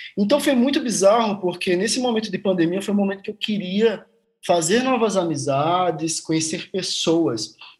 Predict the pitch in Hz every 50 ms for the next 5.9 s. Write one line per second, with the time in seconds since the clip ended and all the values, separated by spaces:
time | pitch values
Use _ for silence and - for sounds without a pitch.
0 | _ _ _ _ _ _ _ _ _ _ _ _ - 170 170 190 196 196 190 -
1 | - _ - - 214 226 294 359 359 - - 220 208 208 208 202 208 214 190 185
2 | 165 156 160 170 180 - - 156 135 120 117 120 139 175 240 277 - - - -
3 | 147 131 - - - _ _ _ _ _ _ _ _ _ _ - - - - 185
4 | 175 175 170 165 - - - - - - - 170 160 175 190 196 285 247 233 -
5 | 233 240 - - 349 - 147 135 123 123 123 123 - - 117 107 104